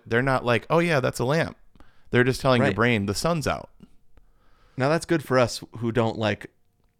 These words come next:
Speaker 2: overhead lighting.
Speaker 1: I know. We don't like the big light. So that was
Speaker 2: Nope.
Speaker 1: in that healthline, uh, dot, dot org or dot com,
Speaker 2: Okay.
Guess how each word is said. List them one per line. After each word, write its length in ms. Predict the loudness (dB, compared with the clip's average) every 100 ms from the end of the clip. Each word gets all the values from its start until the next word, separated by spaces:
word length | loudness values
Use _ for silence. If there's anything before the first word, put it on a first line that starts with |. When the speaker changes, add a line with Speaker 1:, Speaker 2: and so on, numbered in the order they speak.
| _ _
Speaker 2:
overhead 380 | -2 -2 -4 -2
lighting. 400 | -2 -2 -6 -14 -20 -6
Speaker 1:
I 80 | 0
know. 280 | 2 2 0 -14
We 140 | -4 0
don't 180 | 0 4
like 220 | 2 2
the 80 | 0
big 200 | 0 4
light. 280 | 2 2 -4 _
So 460 | 0 2 2 0 -10 -20 _ 4
that 160 | 6
was 160 | 6 4
Speaker 2:
Nope. 60 |
Speaker 1:
in 80 | 4
that 280 | 4 4 0
healthline, 880 | 2 2 2 2 2 4 0 -4 -10 -6
uh, 320 | -4 -2 -6 -6
dot, 360 | 0 0 -2 -10 -12 -2
dot 220 | -2 0
org 340 | 0 0 0 -12 -6
or 100 | 0
dot 240 | 2 0
com, 400 | -2 0 0 -4 -12 -4
Speaker 2:
Okay. 300 | -4 -2 -8